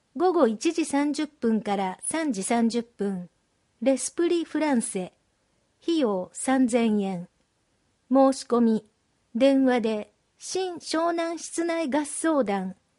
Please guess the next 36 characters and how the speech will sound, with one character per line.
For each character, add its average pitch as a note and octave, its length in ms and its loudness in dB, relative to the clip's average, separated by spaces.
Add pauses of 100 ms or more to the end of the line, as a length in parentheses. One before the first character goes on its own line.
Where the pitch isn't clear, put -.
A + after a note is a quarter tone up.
(160)
零 F4 300 0
八 F4+ 320 -2
零 G#3+ 340 2 (320)
五 F#4 280 4
一 F#4 240 -2
八 G#3+ 320 -4
八 A#3 440 -6 (280)
三 F4 360 -2
零 D#4+ 240 2
五 B3 280 6
一 A#3+ 340 -2
へ。 F#3 240 -6 (800)
問 C4+ 240 4
い B3+ 60 4
合 A#3 80 0
わ A3 120 0
せ、 - 400 -6 (520)
新 F#4 380 -6
湘 E4 380 -4
南 E4+ 260 -4
室 - 260 -6
内 E4 240 -2
合 C#4+ 160 0
奏 D4 400 0
団、 F#3+ 300 -4 (420)
ま C4 140 4
た C#4+ 180 2
は G3 320 -2
文 D#4+ 260 0
化 D#4 180 -2
芸 B3+ 240 2
術 A#3+ 300 -4
課、 G#3 280 -4 (680)
二 E4 240 0
三 D#4 340 0
の F#3 220 -4